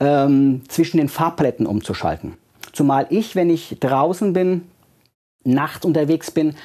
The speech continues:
eigentlich fast immer in dem, äh, monochrom Rot arbeite, weil ich damit meine Nachtsichtfähigkeit nicht einschränke. Schaue ich auf einen Schwarz-Weiß-Bildschirm,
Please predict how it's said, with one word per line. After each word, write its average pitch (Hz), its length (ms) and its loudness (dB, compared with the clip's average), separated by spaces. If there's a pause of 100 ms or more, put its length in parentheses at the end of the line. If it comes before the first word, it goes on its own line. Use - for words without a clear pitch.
(200)
eigentlich 147 240 0
fast 156 200 -4
immer 180 240 2
in 156 140 2
dem, 147 320 2 (380)
äh, 131 240 2
monochrom 165 580 2
Rot 147 420 2
arbeite, 131 640 0
weil 139 100 2
ich 135 100 -6
damit 147 320 0
meine 131 400 0
Nachtsichtfähigkeit 117 1200 -4
nicht 113 180 -4
einschränke. 113 640 -4 (300)
Schaue 147 240 0
ich 147 100 -2
auf 135 120 0
einen 139 100 2
Schwarz-Weiß-Bildschirm, 180 1300 -2